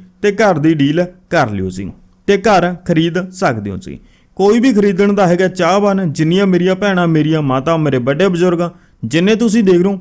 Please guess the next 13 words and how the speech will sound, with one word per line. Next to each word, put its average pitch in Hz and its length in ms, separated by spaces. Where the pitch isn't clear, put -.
ਪਸੰਦ 185 380
ਆਇਆ, 196 180
ਖਰੀਦੋ 151 440
ਜੀ। 80 180
ਬਾਕੀ 151 280
ਹੁਣ 214 180
ਮੈਨੂੰ 226 220
ਕੁਮੈਂਟ 190 320
ਕਰਕੇ 185 340
ਦੱਸੋ 139 360
ਜੀ 180 180
ਤੁਹਾਨੂੰ 202 540
ਆਪਣੀ 180 440